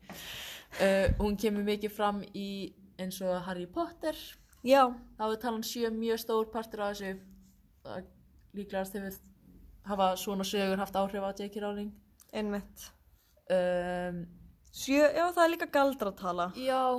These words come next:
Speaker 1: sjö kemur líka fram í Hungurleikunum til dæmis. Þetta
Speaker 2: Nú.
Speaker 1: eru sjötugustu og fimmtu leikarnir.
Speaker 2: Ah.
Speaker 1: Ekki eitthvað svona annað. Þannig
Speaker 2: Nei.
Speaker 1: sjö er voðalega ríkjandi tala í öllu.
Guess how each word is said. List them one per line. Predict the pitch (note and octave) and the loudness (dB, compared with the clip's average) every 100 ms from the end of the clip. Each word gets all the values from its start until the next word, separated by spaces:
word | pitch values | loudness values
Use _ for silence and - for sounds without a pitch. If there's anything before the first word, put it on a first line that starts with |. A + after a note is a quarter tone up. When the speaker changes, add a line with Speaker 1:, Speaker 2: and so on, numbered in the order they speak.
| A#3+ | -2
Speaker 1:
sjö | B3 - C4 C4 | -8 -4 -2 -2
kemur | A#3+ A#3+ | -4 -2
líka | A#3+ A#3+ A3+ | -2 -2 -2
fram | A#3 G#3+ | -4 -2
í | G#3 G3 | -2 -4
Hungurleikunum | F#3+ A#3+ - E4+ E4+ D#4 D4+ | -4 -6 -6 -6 -6 -8 -8
til | D4+ | -4
dæmis. | B3+ A#3+ - - | -4 -4 -6 -6
Þetta | G#3 | -4
Speaker 2:
Nú. | G4+ | -2
Speaker 1:
eru | G3 | -2
sjötugustu | F#3+ G#3+ G3+ F#3+ - | -4 -6 -6 -8 -8
og | F#3 | -8
fimmtu | - F#4+ - _ D#4 | -8 -10 -16 _ 2
leikarnir. | D4+ D4+ C#4+ C#4 B3+ | 2 2 0 2 4
Speaker 2:
Ah. | A#3+ B3+ B3+ A#3+ A3+ G3+ F#3+ F#3+ G3 G3+ G3+ - _ | 6 8 6 6 4 0 -2 -8 -10 -12 -14 -18 _
Speaker 1:
Ekki | - A3 - A3 | -10 -10 -12 -8
eitthvað | A3+ A3+ A3+ | -8 -6 -6
svona | A3+ G#3+ | -6 -6
annað. | A3+ G#3 - - _ _ - | -6 -8 -10 -20 _ _ -6
Þannig | G#3+ G#3 | 0 2
Speaker 2:
Nei. | G3 | 2
Speaker 1:
sjö | G3 A3+ A3 A3 | 4 4 4 2
er | G#3 G#3 G3+ | 0 0 -2
voðalega | G3 F#3+ F#3+ F#3 F3+ | -4 -4 0 0 -2
ríkjandi | F#3 F3 E3 D#3+ | -4 -4 -6 -6
tala | E3 D3 D3 | -6 -4 -4
í | C#3+ | -6
öllu. | D3 | -6